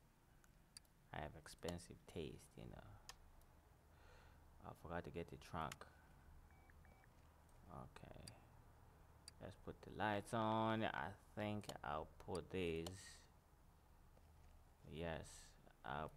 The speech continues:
put these. The rear bumper probably have two. Yes, I do have two. So,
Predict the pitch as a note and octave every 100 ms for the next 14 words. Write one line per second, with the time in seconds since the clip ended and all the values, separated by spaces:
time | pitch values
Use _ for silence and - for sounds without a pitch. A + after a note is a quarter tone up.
0 | - C#2 - D2+ D2 C2+ C2+ F2 - -
1 | - - - - - - - - - -
2 | - - - - - - - - - -
3 | - - - - - C2+ D#2 E2 D#2 -
4 | F2 F#2+ F#2+ G#2 G2+ - - F2 E2 D#2+
5 | D#2+ D#2 - - A2+ A2 A2+ G#2 - -
6 | D2 D2+ E2 - C#2 - - F2 E2 D#2+
7 | G2+ G#2 - - - - - - - -
8 | - - - - - F2+ E2 D2+ - F2+
9 | D2+ D#2 F#2+ F#2 - - - - - -
10 | - - - - - - - - - -
11 | D#2+ A#1+